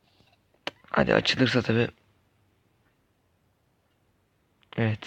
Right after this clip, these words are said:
Açılıyor. Arkadaşlar sınavlarım olduğu için, e, video yükleyemiyordum. Kusura bakmayın arkadaşlar. On beş abone olduk olacak.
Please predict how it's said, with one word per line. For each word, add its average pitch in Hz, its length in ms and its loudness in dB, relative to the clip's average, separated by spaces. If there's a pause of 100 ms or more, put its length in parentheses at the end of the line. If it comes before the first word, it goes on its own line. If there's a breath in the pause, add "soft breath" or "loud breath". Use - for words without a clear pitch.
(1800 loud breath)
Açılıyor. - 520 -4 (600 soft breath)
Arkadaşlar 143 400 6
sınavlarım 135 540 6
olduğu 135 240 6
için, 135 360 4 (420)
e, 113 400 2 (400)
video 120 220 0
yükleyemiyordum. 120 640 2 (120)
Kusura 113 320 -2
bakmayın 113 400 0
arkadaşlar. - 460 -6 (3500)
On 139 320 4
beş 139 180 4
abone 135 240 8
olduk 131 420 6
olacak. 113 320 2